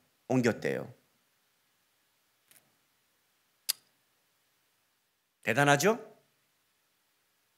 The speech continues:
요즘 청년들 이기적이에요.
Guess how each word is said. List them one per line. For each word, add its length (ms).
요즘 240
청년들 800
이기적이에요. 760